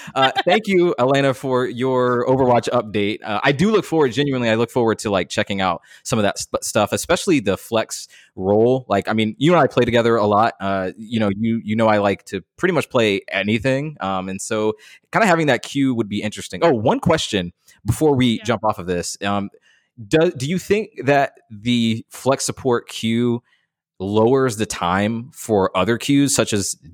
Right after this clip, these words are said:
Speaker 1: maybe D P S? Like, did you notice any changes with that?
Speaker 3: Oh, yes. Because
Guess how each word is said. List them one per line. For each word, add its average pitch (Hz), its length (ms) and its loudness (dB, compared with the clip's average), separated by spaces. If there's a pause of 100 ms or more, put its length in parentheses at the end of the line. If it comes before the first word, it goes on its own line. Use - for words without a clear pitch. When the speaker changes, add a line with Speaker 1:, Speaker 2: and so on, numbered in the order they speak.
Speaker 1:
maybe 90 340 -4
D 92 140 -6
P 85 200 -6
S? 113 280 0
Like, 104 160 0
did 104 120 -6
you 139 80 0
notice 110 320 2
any 104 480 2
changes 107 320 -2
with 113 140 -6
that? 131 280 -6 (760)
Speaker 3:
Oh, 254 320 -2 (240)
yes. - 420 -4 (200)
Because 254 440 -4